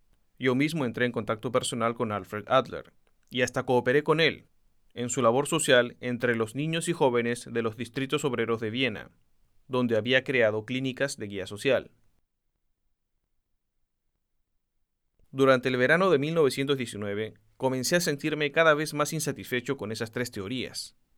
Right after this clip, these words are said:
La teoría marxista de la historia, el psicoanálisis y la psicología del individuo. Comencé a sentir dudas acerca de su pretendido carácter científico.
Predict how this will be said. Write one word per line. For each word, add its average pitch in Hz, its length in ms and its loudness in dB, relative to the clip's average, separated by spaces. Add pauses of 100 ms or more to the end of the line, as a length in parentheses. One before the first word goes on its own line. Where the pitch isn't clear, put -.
(480)
La 123 180 2
teoría 139 300 4
marxista 170 540 -2
de 82 80 -10
la 95 80 -10
historia, 107 560 -4 (140)
el 117 100 -4
psicoanálisis 120 960 -2
y 123 120 -6
la 113 100 -2
psicología 113 580 -2
del 127 140 0
individuo. 107 640 -6 (560)
Comencé 131 340 -2
a 175 60 2
sentir 160 340 -2
dudas 139 560 0
acerca 143 400 0
de 127 80 4
su 123 140 -6
pretendido 113 500 -4
carácter 117 400 -2
científico. 101 640 -12